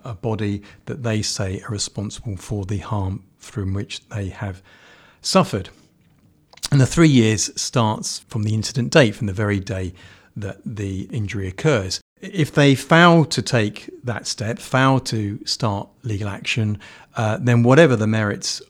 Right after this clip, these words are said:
o-, of their claim, however serious injury they have suffered, then they are very likely to have lost their right to make a claim for compensation. And, and Simon, you, you specialise in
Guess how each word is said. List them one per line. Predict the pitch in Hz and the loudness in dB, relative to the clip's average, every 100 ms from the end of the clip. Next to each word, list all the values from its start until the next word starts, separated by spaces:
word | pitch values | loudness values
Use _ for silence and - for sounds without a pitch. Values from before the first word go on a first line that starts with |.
| - | -10
o-, | 113 - | -8 -6
of | 113 95 | -6 -6
their | 107 | -8
claim, | - - 107 104 | -6 -4 -2 -2
however | 98 104 120 131 110 98 - _ _ _ | -4 -2 0 2 0 -2 -10 _ _ _
serious | - - 120 107 107 - - | -10 -4 0 0 -2 -4 -8
injury | 220 107 98 101 95 | -6 -4 -2 -4 -4
they | 101 95 | -4 -6
have | 98 | -6
suffered, | - 123 104 117 104 - - - - | -4 -4 -2 -2 -2 -6 -20 -20 -12
then | 110 107 104 101 123 | -6 -4 -2 -4 -6
they | 107 104 104 | -4 -2 -2
are | 110 101 | -4 -2
very | 120 110 | 0 2
likely | 101 98 - 104 | 0 -4 -6 -8
to | 92 113 | -6 -6
have | 95 95 | -4 -2
lost | 110 110 - - | -2 -2 -4 -6
their | 101 101 - 175 | -6 -6 -10 -12
right | 110 98 92 - - _ - _ | -8 -8 -8 -14 -20 _ -20 _
to | - 110 98 95 - | -8 -6 -6 -8 -8
make | 117 104 98 - | -6 -6 -6 -8
a | - | -12
claim | - 104 95 95 - | -8 -6 -4 -6 -10
for | - - 95 | -14 -8 -8
compensation. | 92 - 92 - 87 - 104 - - - _ _ - | -8 -10 -8 -8 -8 -4 -4 -4 -10 -14 _ _ -10
And, | 131 139 | -4 -2
and | 131 123 | -2 -2
Simon, | - 131 123 104 107 | 0 2 2 0 -2
you, | |
you | 139 113 | -4 -4
specialise | 110 - 113 - 104 104 98 | -4 -4 -4 -2 0 0 -2
in | 98 | -2